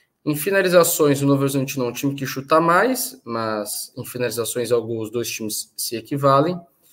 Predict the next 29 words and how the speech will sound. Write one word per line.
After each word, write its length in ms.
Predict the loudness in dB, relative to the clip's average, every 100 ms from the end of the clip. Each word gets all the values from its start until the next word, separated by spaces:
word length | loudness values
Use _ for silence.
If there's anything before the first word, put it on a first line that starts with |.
| _ _ -8
Gols 220 | 0 2
marcados 540 | 4 2 4 2 2 0
também 240 | 0 0
a 20 |
diferença 480 | -2 -4 -4 -2 -2
é 40 | -4
pouca, 500 | 0 0 2 2 0
porém 400 | 2 2 4 2
em 40 |
gols 180 | 2 2
sofridos 540 | 0 -4 0 -2 0
a 60 | -2
gente 220 | -2 -4
pode 240 | 0 0 0
ver 120 | -4
que 100 | -4
o 40 |
Santos 340 | -4 -4 -4 -6
tem 120 | -4
uma 100 | -2
média 280 | 0 0 -2
bem 260 | -2 -2
melhor 280 | 0 0 -2
que 120 | -4
a 40 | -8
do 80 |
Novo 260 | -6 -8 -8
Horizontino. 580 | -10 -8 -10 -12 -18 _ _ _ _ _ -18 -18 -20 _ _ _
Bom, 460 | 4 4 4 -4